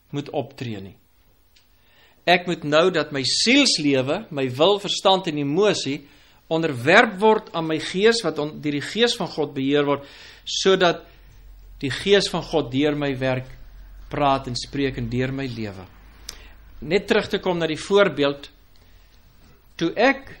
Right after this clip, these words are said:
daardie twintig punte preek wou gaan preek, nê? Dit was 'n,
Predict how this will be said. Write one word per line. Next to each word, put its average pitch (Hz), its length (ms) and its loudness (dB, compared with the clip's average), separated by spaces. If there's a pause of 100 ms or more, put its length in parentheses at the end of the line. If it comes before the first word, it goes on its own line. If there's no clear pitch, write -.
(100)
daardie 208 680 0 (1400)
twintig 233 460 4 (120)
punte 220 360 6 (100)
preek 202 420 6
wou 156 160 4
gaan 165 240 -4
preek, 185 400 4
nê? 131 140 -2 (2250)
Dit 175 140 -4
was 190 300 0
'n, 156 160 0